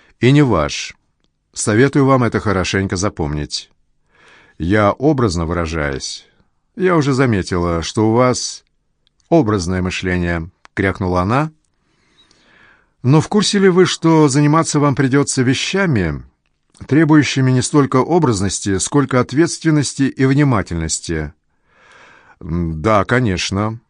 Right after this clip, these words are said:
Борис Витальевич упоминал». Матвей решил, что пора уже вернуть в разговор тестя. Он все-таки не с улицы сюда пришел.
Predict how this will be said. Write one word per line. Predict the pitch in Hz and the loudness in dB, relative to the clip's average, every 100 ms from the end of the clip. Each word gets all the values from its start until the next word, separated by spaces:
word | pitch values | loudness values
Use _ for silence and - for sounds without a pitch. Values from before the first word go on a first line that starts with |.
| _ _ _ _ _ _ - | _ _ _ _ _ _ -8
Борис | 98 107 110 123 | -2 0 2 0
Витальевич | 123 113 113 - | 0 0 0 -6
упоминал». | - 104 131 117 95 90 127 - _ _ _ _ _ _ _ _ _ | -8 -2 0 2 0 0 -4 -10 _ _ _ _ _ _ _ _ _
Матвей | 92 - 160 | -4 2 4
решил, | 143 - 143 | 4 2 0
что | - 123 | 0 0
пора | 117 120 | 0 0
уже | 117 107 110 - | 0 0 -2 -2
вернуть | 98 98 104 104 123 120 | -4 -2 0 0 -2 -2
в | |
разговор | 107 90 101 104 104 | -4 -2 0 0 -2
тестя. | - 120 92 - - 78 67 - _ - - | -4 -2 0 -2 -2 -6 -6 -12 _ -20 -12
Он | - 107 | -4 -2
все-таки | - 107 - | 0 -2 -2
не | 104 | -4
с | - | 0
улицы | 165 143 - | 0 2 -2
сюда | 90 90 87 | -4 -4 -4
пришел. | 90 85 95 80 69 | -4 -4 -4 -4 -6